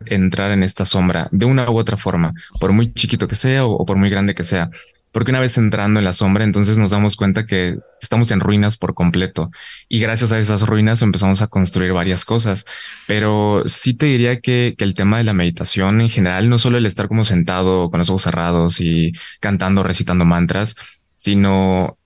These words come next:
el enfocar toda nuestra atención hacia un punto en concreto, hacia nosotros y lo que estamos sintiendo, es como que la mejor forma.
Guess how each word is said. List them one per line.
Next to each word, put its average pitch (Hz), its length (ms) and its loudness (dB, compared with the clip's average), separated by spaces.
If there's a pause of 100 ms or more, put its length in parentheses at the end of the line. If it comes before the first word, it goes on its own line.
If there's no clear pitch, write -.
(140)
el 104 140 -2
enfocar 110 480 0
toda 117 200 0
nuestra 110 280 0
atención 90 360 0
hacia 98 180 -2
un 95 140 0
punto 101 220 0
en 92 100 0
concreto, 90 800 -2
hacia 95 200 -2
nosotros 101 420 0
y 101 40 0
lo 87 120 -2
que 90 60 -4
estamos 98 260 0
sintiendo, 92 480 2 (360)
es 110 280 0
como 123 200 2
que 101 520 -2
la 101 180 0
mejor 104 380 0
forma. 101 500 -2